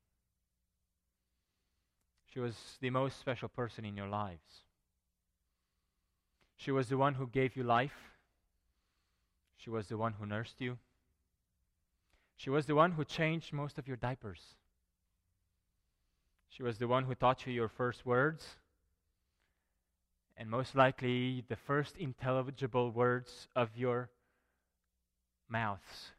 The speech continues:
were "Mama." And we're here today because a special person in your life has been claimed by death. It is natural to cry.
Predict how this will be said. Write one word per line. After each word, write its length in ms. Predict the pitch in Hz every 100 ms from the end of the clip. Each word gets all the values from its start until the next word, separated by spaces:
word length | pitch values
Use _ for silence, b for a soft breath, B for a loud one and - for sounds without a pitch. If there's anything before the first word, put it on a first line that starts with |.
| _
were 380 | 113 107 107 107 _ -
"Mama." 480 | 101 98 98 92 - _ _ _ _ _ _ _ _ _ _ _ _ _ _ _ _ _ _ _ _ _ _ _ _ _ _ _ -
And 100 | 113
we're 120 | 110
here 160 | 123 127
today 380 | 143 127 123
because 340 | 127 117 110 110
a 40 |
special 460 | 104 - 127 - 127
person 540 | - 107 - 113 110 - _ _
in 120 | 127 104
your 140 | 110
life 460 | 110 101 90 - - _ _ _ _ _
has 220 | - 107
been 200 | - 110 -
claimed 360 | 110 107 104 104
by 180 | 107 98 -
death. 220 | 98 90 - _ _ _ _ _ _ _ _ _ _ _ _ _ _ _ _ _ _ _ _ _ -
It 100 | 104
is 140 | 92
natural 460 | 104 107 - 131 113
to 120 | -
cry. 440 | - 127 101 87